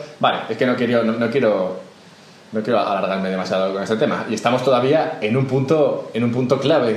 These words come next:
de los temas de los mercados de predicción. Estamos en un punto en el cual todo se puede ir al carajo. Estamos en el, en el eslabón más débil. El eslabón más débil, que son también las bolsas, lo cual me trae un poco al principio. Bitfinex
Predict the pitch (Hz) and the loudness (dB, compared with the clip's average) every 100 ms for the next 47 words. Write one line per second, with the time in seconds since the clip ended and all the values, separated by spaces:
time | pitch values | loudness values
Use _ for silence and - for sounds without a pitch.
0 | 117 110 110 104 104 - 117 110 107 107 | 0 2 2 2 0 -2 0 0 0 -2
1 | 110 107 107 101 98 170 - - - - | 0 0 0 0 0 -2 -2 -8 -18 -16
2 | - 131 143 135 151 151 160 147 139 156 | -4 -2 0 2 2 2 2 0 2 2
3 | 156 - - - 143 139 127 135 135 127 | 2 -4 -4 -2 0 0 2 2 2 2
4 | 156 139 98 131 143 135 123 110 113 110 | 0 -2 -2 0 0 0 0 0 0 0
5 | 107 104 110 117 110 127 123 117 151 104 | 0 -2 -4 0 2 2 2 2 0 0
6 | 90 - - 113 110 131 151 147 156 143 | -6 -12 -12 -4 2 2 4 2 2 2
7 | 170 - - - - - 113 117 123 123 | 0 -2 -10 -18 -20 -8 -6 -2 0 2
8 | 131 147 110 98 127 190 98 82 - - | 2 0 -2 0 2 2 0 -6 -12 -20
9 | - - - 90 110 120 120 123 131 135 | -20 -16 -8 0 2 2 4 2 2 0
10 | 147 147 123 - 202 104 - - - - | 0 0 0 0 0 -2 -8 -18 -20 -20
11 | - - - 104 131 139 156 147 151 147 | -20 -20 -16 -4 -2 -2 0 2 2 0
12 | - | -6